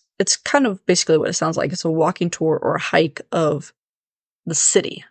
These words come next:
So not, you're not hiking in the woods, you're hiking in the city. Um, she has, like, twenty different hikes. They're year round. They're amazing. I've done two of them. Um, I was supposed to do another one this year. I never got to it. So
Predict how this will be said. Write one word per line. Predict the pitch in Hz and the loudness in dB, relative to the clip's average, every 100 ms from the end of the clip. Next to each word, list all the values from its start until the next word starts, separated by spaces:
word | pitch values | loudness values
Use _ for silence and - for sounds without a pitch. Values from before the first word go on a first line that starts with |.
| - | -8
So | - - | -2 -2
not, | - 160 - - _ | 0 -2 -2 -6 _
you're | 185 165 | -2 0
not | 127 | 2
hiking | - 165 170 160 | 2 2 2 -4
in | 156 | -2
the | 160 | -2
woods, | - - | -2 -6
you're | 185 | -6
hiking | 180 135 87 | -6 -6 -8
in | 76 | -8
the | - | -6
city. | - - - _ _ _ _ _ _ | -4 -6 -10 _ _ _ _ _ _
Um, | 175 160 165 | 0 0 0
she | 208 | 2
has, | 214 | 4
like, | 185 - | 2 0
twenty | - 202 214 | 0 2 2
different | 196 190 180 | 2 0 0
hikes. | 165 165 - - - | 2 0 0 -2 0
They're | 160 | -4
year | 160 170 175 | -2 0 2
round. | 151 151 151 | 2 2 0
They're | 151 | -2
amazing. | 156 165 160 151 147 | -4 -4 -4 -4 -4
I've | 143 | -2
done | 165 175 | 0 0
two | - 180 160 | 0 2 0
of | - | 0
them. | 160 156 170 _ _ _ _ _ - | -4 -4 -6 _ _ _ _ _ -6
Um, | 156 143 175 - | -4 -4 -6 -6
I | |
was | 160 | -4
supposed | - 254 | 0 0
to | 208 | 2
do | 170 | 2
another | 160 156 156 | 2 0 -2
one | 156 | -4
this | - - | -4 -4
year. | - | -4
I | |
never | 165 - | -6 -4
got | - - | -4 -4
to | - | -6
it. | - | -2
So | - - - | 0 0 -4